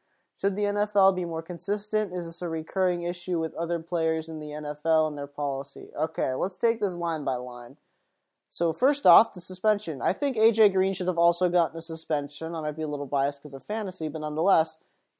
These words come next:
both he and Mike Evans committed a sort of violent act. Like, Mike Evans, he blindsided a guy, which of course is horrible, could lead to significant injuries.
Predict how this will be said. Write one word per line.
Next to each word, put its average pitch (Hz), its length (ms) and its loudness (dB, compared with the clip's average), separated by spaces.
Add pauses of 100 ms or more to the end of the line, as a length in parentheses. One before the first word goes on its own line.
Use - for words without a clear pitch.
both 233 300 6
he 262 260 2
and 233 300 2
Mike 214 200 2
Evans 190 320 4
committed 185 600 0
a 156 460 -2 (300)
sort 175 200 0
of 160 120 0
violent 156 480 4
act. 175 340 0
Like, 143 160 -2
Mike 156 240 -2
Evans, 160 360 -2 (100)
he 202 200 -4
blindsided 180 560 2
a 147 60 -4
guy, 147 300 4
which 156 180 -2
of - 180 -14
course 160 300 -2
is 135 140 -14
horrible, 139 680 -2 (360)
could 156 100 -4
lead 147 200 -4
to 147 60 -8
significant 139 520 -10
injuries. 135 560 -10